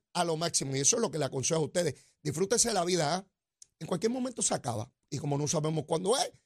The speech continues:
pues, disfrutamos cada día como si fuera el último. Adiós. Seguro que sí. Vamos con el covid. Doscientas ocho personas hospitalizadas. Ha bajado un chililín,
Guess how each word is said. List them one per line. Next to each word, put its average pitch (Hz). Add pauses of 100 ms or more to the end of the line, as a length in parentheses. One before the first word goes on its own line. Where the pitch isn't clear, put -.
(220)
pues, 151 (220)
disfrutamos 160
cada 240
día 311
como 220
si 208
fuera 302
el 294
último. 196 (140)
Adiós. 175 (180)
Seguro 254
que 226
sí. 151
Vamos 262
con 285
el 240
covid. 147 (880)
Doscientas 220
ocho 196
personas 196
hospitalizadas. 131
Ha -
bajado 226
un 240
chililín, 190